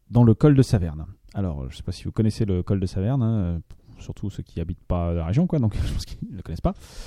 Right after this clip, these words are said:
Euh, donc le col de Saverne, c'est un col qui, qui sépare, euh, la Lorraine de l'Alsace. Et, euh, ça se passe dans la descente du col de Saverne, et il y a un camion, euh,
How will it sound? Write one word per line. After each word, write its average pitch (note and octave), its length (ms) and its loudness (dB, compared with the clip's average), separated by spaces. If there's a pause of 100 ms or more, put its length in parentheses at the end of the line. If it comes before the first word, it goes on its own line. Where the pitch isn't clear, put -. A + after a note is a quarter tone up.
(340)
Euh, A2+ 320 6
donc A2+ 180 4
le B2 60 0
col D#3 120 4
de D3 40 8
Saverne, D#3+ 300 4
c'est - 120 -2
un B2+ 60 4
col E3 240 4
qui, B2 380 2
qui - 180 -4
sépare, B2 480 2
euh, G2 420 4
la A#2 120 4
Lorraine B2 520 6
de A#2+ 120 4
l'Alsace. - 500 -2 (680)
Et, C#3 180 2
euh, D#2+ 760 -4 (100)
ça - 180 -6
se - 80 -10
passe C3+ 160 2
dans A2+ 80 2
la F#2+ 100 2
descente B2 340 2
du G#2+ 100 0
col A2+ 180 0
de F#2+ 80 -4
Saverne, G#2 560 -6 (140)
et G2 160 -4
il F#2+ 60 -2
y F#2 100 0
a A2+ 180 0
un G2+ 120 0
camion, G#2+ 380 2 (520)
euh, F2 160 -2